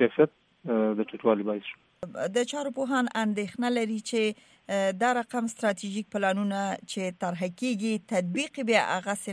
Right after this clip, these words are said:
Speaker 2: نه وي. خو اوسنی، دریم ملي ستراتیژیک پلان څومره د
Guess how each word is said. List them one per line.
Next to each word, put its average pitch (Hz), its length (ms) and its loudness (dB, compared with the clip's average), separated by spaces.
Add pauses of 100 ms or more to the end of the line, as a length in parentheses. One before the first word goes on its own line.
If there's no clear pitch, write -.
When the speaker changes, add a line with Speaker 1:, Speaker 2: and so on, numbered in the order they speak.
Speaker 2:
نه 185 100 -2
وي. 165 60 -10 (420)
خو 269 100 10 (220)
اوسنی، 285 360 0 (440)
دریم 240 400 2
ملي 214 260 0
ستراتیژیک 196 640 -2
پلان 202 280 2 (120)
څومره 233 320 2 (540)
د 180 120 6